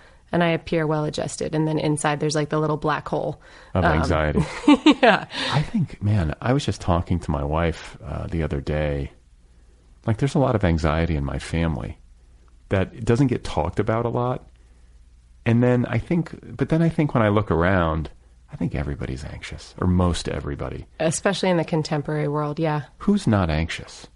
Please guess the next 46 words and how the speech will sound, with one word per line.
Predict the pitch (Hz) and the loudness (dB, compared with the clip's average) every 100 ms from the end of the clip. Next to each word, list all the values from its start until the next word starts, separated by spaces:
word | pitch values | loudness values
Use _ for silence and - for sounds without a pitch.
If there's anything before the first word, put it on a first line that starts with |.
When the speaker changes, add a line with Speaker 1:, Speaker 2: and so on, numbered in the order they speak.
| _ | _
Speaker 2:
Like, | - 110 | -4 0
and | - 131 | 2 2
if | 123 - | 2 2
you're | 110 | 2
not, | 90 87 131 262 | 4 2 0 -2
like, | - - | -6 -4
what | - | -2
the | 175 | 0
fuck | 147 143 | -2 -2
is | 73 | -2
wrong | 71 101 | 0 0
with | 104 - | 0 -2
you? | 53 - | -6 -6
Speaker 1:
Yeah. | 170 170 147 - | -2 0 -2 -2
Speaker 2:
You're | 101 | 2
not | 117 120 | 2 2
paying | 123 107 | 2 2
<laughs> | |
attention. | - - 127 - - 104 - - | 0 0 0 0 -6 -8 -10 -4
Speaker 1:
Yeah. | 180 175 - - - | 0 0 -2 -12 0
Speaker 2:
You | 101 | 2
know, | 90 | 4
with, | 87 - | 2 2
uh, | 92 85 - | 2 2 2
and | 101 | 2
your, | 101 101 | 4 2
you | - | 2
know, | 107 85 95 | 2 2 0
your | - | -2
collection | 98 101 110 - 92 | 0 0 0 0 0
deals | 85 104 107 | 2 2 0
with | 76 | 0
a | |
lot | 69 73 | -2 -2
of | 73 | -4
this | 69 | -6
stuff, | - 65 62 - | -4 -6 -6 -4
but | |
it's | 78 - | -4 -4
like | - | -4
with | 90 | -6
climate | - 127 135 95 | -4 -4 -2 -4
change | - 64 64 | -4 -4 -4
as | 69 67 | -6 -6
an | |
example, | 65 67 64 60 - - | -8 -6 -6 -6 -10 -12